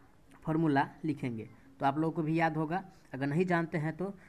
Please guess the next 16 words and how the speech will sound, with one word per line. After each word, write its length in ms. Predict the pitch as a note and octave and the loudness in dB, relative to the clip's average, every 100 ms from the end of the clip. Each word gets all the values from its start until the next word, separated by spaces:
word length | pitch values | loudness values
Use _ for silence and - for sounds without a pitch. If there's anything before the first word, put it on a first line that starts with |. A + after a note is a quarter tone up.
| - | -12
ज़रूर 280 | C3 D3 D#3+ | -4 0 0
देखें 260 | C3+ B2+ E3 | 0 -2 -2
इस 160 | E3 D#3+ | -2 -2
वीडियो 300 | C#3+ B2+ A#2 | -2 -2 -4
को। 120 | G#2 G#2 - - - | -10 -14 -20 -20 -12
तो 60 | D3+ | -6
ए 60 | D3+ | -4
प्लस 240 | D#3+ D#3 | -4 -4
बी 80 | F3 | -4
का 120 | E3+ | -2
होल 160 | D#3 E3+ | -2 -2
स्क्वायर 240 | F3+ F3+ D3 | -2 -2 -2
होता 240 | D3 C3+ | -2 -2
है 200 | B2 D3 - - D#3 | -4 -6 -16 -10 -4
ए 140 | D3+ | -4
स्क्वायर 460 | D3 D3 B2+ B2+ | -4 -4 -2 -2